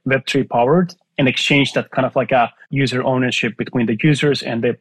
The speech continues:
the application owners for basically creating better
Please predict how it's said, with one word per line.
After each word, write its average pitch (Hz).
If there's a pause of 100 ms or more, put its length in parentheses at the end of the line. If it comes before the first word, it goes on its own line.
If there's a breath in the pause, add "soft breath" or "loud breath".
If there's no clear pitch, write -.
the 120
application 127
owners 120 (320 loud breath)
for 123 (300)
basically 123 (180)
creating 135
better 123